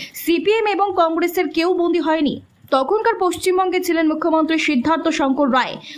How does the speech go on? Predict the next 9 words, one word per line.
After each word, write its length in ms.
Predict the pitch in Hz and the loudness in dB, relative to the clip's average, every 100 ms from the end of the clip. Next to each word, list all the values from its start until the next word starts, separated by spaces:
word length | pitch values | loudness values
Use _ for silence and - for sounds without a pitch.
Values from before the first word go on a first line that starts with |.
| - | 2
উনার 280 | 277 311 269 | 2 2 2
বাড়িতে 520 | 294 330 370 226 196 | 0 0 -2 0 0
জ্যোতি 400 | 202 294 294 415 | 0 0 2 0
বসু 280 | 381 359 370 | 0 0 0
আশ্রয় 380 | 311 311 320 | 0 -2 0
নিয়ে 200 | 294 294 | 0 2
নিশ্চিন্তে 580 | 277 277 - 339 330 330 | 0 0 -2 -2 0 0
জীবনযাপন 640 | 240 262 285 269 269 294 262 | 0 2 2 0 0 0 0
করেছিলেন। 600 | 208 180 180 202 220 | 2 -2 -2 -2 -2